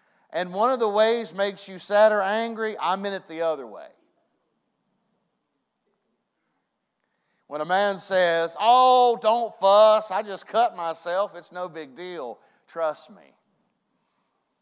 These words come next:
what he really means is, "I have probably severed a limb,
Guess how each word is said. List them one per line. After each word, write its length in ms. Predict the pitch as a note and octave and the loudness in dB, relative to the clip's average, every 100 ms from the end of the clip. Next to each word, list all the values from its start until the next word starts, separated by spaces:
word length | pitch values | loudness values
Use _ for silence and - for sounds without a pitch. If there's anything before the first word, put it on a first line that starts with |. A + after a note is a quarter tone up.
| _ | _
what 180 | - D3 | -10 -8
he 60 | |
really 340 | C3+ E3 F#3 D#3+ | -6 -4 -4 -4
means 440 | D#3 D#3 D#3+ D3 | -8 -8 -8 -12
is, 100 | C#3 | -4
"I 160 | E3 E3+ | 0 2
have 220 | E3 - | 2 -2
probably 600 | F3+ G3+ A3 A3+ G3+ F3+ | -2 0 0 -4 -8 -10
severed 640 | - - G#3+ G#3+ G#3 E3+ - | -12 0 4 4 0 -8 -8
a 100 | D#3+ | -6
limb, 580 | D#3+ G3 F#3+ F3+ F#3+ | -4 -4 -4 -6 -8